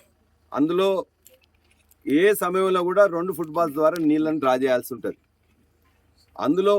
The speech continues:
ఒకటి పైన తేలి ఉన్నది, రెండోది కూడా ఒక వన్ ఫీట్లోనే ఉన్నది. అంటే వారం రోజుల లోపలనే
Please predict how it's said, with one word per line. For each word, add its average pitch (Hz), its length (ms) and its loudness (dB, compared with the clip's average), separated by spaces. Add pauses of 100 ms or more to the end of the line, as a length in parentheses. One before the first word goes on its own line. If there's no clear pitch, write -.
(140)
ఒకటి 202 300 0 (160)
పైన 170 180 0 (120)
తేలి 160 260 0
ఉన్నది, 156 260 0 (320)
రెండోది 202 440 4
కూడా 202 180 4
ఒక 185 80 -6 (120)
వన్ 160 180 0
ఫీట్లోనే 160 440 -2
ఉన్నది. 131 260 -2 (1080)
అంటే 185 240 0
వారం 180 560 0
రోజుల 202 220 4 (100)
లోపలనే 185 420 0